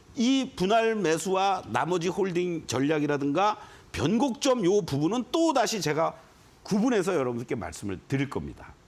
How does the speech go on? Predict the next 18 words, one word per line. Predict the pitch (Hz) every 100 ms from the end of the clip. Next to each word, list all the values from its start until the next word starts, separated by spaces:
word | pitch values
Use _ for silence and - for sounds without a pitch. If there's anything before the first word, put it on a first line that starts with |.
| - - - - - - -
빨간 | 277 311 330 285
다이아가 | 240 202 190 180 180 180
있고 | 147 160 - 202 269 269 269 - - - - -
빨간 | 247 285 269
시그널이 | 247 269 254 233 226
유지가 | 156 175 180
될 | 151 127
때 | 208 240 123 - - - - -
매수의 | - 143 180 196
관점으로 | 160 143 151 131 135 117 -
대응을 | - 117 135
해야 | 120 107
된다. | 87 76 73 - - - - - -
이러한 | 233 269 277 247
부분은 | 160 196 180 120 185 269 -
제가 | - 180 190
매일 | 110 156 254
아침, | 196 127 - 123